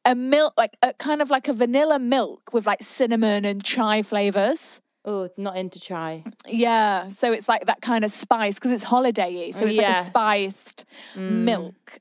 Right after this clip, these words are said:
Speaker 1: I could be totally off 'cause I've never had it,
Speaker 2: Mm.
Speaker 1: but that's what I visualise
Speaker 2: All
Speaker 1: when I
Speaker 2: right.
Speaker 1: think eggnog. Actually, I
Speaker 2: Right.
Speaker 1: used to think of actual eggs. I used to think, "God, has it got actual eggs
Speaker 2: I mean,
Speaker 1: in?"
Speaker 2: that's where my mind goes, to be honest.
Speaker 1: Right.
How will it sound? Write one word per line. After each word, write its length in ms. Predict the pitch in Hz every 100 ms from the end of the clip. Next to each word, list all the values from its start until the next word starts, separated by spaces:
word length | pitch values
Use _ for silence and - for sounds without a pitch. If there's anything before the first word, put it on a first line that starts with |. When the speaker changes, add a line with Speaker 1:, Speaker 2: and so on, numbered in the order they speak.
| -
Speaker 1:
I 80 |
could 260 | 247 - 320
be 120 | 277
totally 400 | 233 269 233 214
off 180 | 220 202
'cause 140 | 226
I've 100 | 208
never 160 | 208 196
had 240 | 190 214
it, 180 | 170 156 -
Speaker 2:
Mm. 420 | 202 185 185 175
Speaker 1:
but 140 | 220
that's 300 | 247 269 254
what 240 | 226 226 240
I 160 | 226 214
visualise 1120 | 196 240 208 185 185 175 175 208 240 - -
Speaker 2:
All 140 | 269 320 214
Speaker 1:
when 100 | 214
I 60 |
Speaker 2:
right. 160 | 233 -
Speaker 1:
think 280 | 226 208 - -
eggnog. 580 | 220 202 190 175 175 - - 214
Actually, 360 | 226 - 339
I 40 | 262
Speaker 2:
Right. 80 | 254
Speaker 1:
used 240 | 381 508
to 100 | 359
think 260 | - 359 254
of 160 | 202 -
actual 420 | 233 - - 202 226
eggs. 400 | 233 - - 220
I 20 |
used 160 | 277 330
to 40 |
think, 220 | 330 233
"God, 240 | 190 254 170
has 80 | 180
it 40 |
got 120 | 196 -
actual 260 | 262 240
eggs 200 | 226 220
Speaker 2:
I 40 | 247
mean, 220 | 302 294
Speaker 1:
in?" 40 |
Speaker 2:
that's 240 | 285 302 285
where 140 | 285
my 260 | 262 247 269
mind 340 | 220 165 170
goes, 340 | 165 151 156 -
to 100 | 214
be 120 | 190
honest. 180 | 196 240
Speaker 1:
Right. 480 | 254 247 220 202